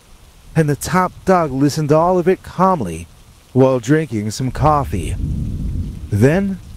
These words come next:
at some point, he rose suddenly, and all the women grew quiet.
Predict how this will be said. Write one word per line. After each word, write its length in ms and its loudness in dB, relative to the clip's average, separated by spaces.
at 200 2
some 320 0
point, 400 0
he 100 4
rose 640 2
suddenly, 640 -2
and 80 4
all 140 4
the 80 4
women 340 0
grew 220 2
quiet. 500 0